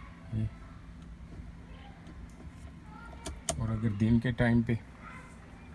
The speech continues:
आप वैसे गाड़ी चला रहे हैं तो किसी को डिपर देते हैं आगे, सिर्फ इसको ऊपर खींचेंगे। ये भी लाइटें ऑफ हैं, देख लें, मैं इसको ऊपर खींचता हूँ, ये लाइट्स ऑन हुई, ये डिपर। हॉर्न का इस्तेमाल कम से कम करें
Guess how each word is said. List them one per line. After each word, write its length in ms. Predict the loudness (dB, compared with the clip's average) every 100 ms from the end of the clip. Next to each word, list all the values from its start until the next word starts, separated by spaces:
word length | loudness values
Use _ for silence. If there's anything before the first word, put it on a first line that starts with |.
| -8 2
आप 160 | 4 8
वैसे 340 | 8 8 8
गाड़ी 240 | 8 8
चला 240 | 8 8 10
रहे 160 | 10
हैं 100 | 8
तो 60 | 6
किसी 260 | 2 2 6
को 100 | 6
डिपर 320 | 6 6 6
देते 320 | 8 6 8
हैं 80 | 8
आगे, 200 | 8 4 0 -6 -14 -14 -14 -14 -6
सिर्फ 340 | 2 2 4
इसको 240 | 2 6 6
ऊपर 200 | 6 4
खींचेंगे। 840 | 6 6 6 6 2 -6 -6 2
ये 80 | 6
भी 140 | 8
लाइटें 340 | 10 10 8 8
ऑफ 220 | 8 6
हैं, 80 | 6
देख 220 | 6 6
लें, 120 | 4 2 -6 -12 -12 -14 -4 -2
मैं 60 |
इसको 200 | 0 2
ऊपर 180 | 4 4
खींचता 400 | 4 4 4 4
हूँ, 100 | 2 2 -6 -10 -10 -12 -10 -8 -6 -6 -8 -10 -12 -4 2
ये 120 | 4
लाइट्स 340 | 6 4 2
ऑन 200 | 2 2
हुई, 120 | 2 -2 -2 2
ये 140 | 4
डिपर। 320 | 4 2 0 0 -4 -6 -6 -6 -6 -6 -8 -8 -10 -10 -10 -10 -10 -10 -12 -12 -14 -14 -14 -2 4
हॉर्न 260 | 8 10
का 80 | 10
इस्तेमाल 460 | 6 8 8 8 6
कम 200 | 6 6
से 140 | 4 6
कम 220 | 10 10
करें 260 | 8 4